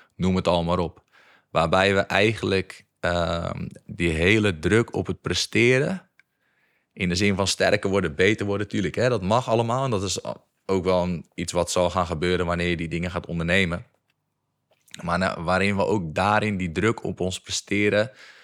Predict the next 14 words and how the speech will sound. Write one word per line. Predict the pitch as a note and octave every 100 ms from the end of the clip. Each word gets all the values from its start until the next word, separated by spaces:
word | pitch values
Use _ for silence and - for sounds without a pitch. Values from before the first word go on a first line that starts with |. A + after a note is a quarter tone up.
| - - _ -
wat | D#2
meer | F#2 G#2+ A#2
gaan | A#2+
leren | A#2+ A2 G2
loslaten | G#2 B2 A2+ A#2 A#2+ - C#3+ D3+ _ _ _ - _ _ _
en | G2+ G2+ G#2 D#2+ F#2+
meer | G#2+
op | G2+
een | -
gezonde | F#2+ E2 G#2 B2
manier | A#2 A2+ A2 G#2+
gaan | G#2 G2 F#2 - _ _ _
leren | E2 E2+ G2 F#2+
inzetten. | - G#2+ G#2 A2 - B2